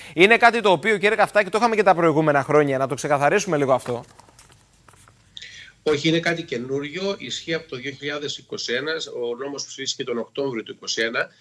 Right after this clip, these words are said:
Speaker 2: Είναι κάτι το οποίο είναι πολύ ευνοϊκό για τα ελληνικά νοικοκυριά. Όσοι γονείς έχουν σκοπό να προβούν σε γονικές παροχές, σε δωρεές,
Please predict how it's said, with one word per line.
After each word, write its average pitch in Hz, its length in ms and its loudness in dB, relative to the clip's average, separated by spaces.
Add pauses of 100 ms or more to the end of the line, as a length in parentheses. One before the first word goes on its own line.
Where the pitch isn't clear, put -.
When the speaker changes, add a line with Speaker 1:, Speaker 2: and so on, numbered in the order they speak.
(420)
Speaker 2:
Είναι 165 180 0
κάτι 175 280 -4
το 151 100 -6
οποίο 160 260 -6
είναι 175 220 -8
πολύ 135 280 -4
ευνοϊκό 123 720 -6 (240)
για 120 280 -6
τα 127 80 -6
ελληνικά 117 500 -4
νοικοκυριά. 117 800 -8 (440)
Όσοι 170 300 -4
γονείς 160 600 -6 (100)
έχουν 156 340 -8
σκοπό 147 380 -8
να 156 120 -8
προβούν 139 340 -8
σε - 140 -6
γονικές 131 440 -6
παροχές, 131 440 -6
σε 139 140 -6
δωρεές, 131 400 -2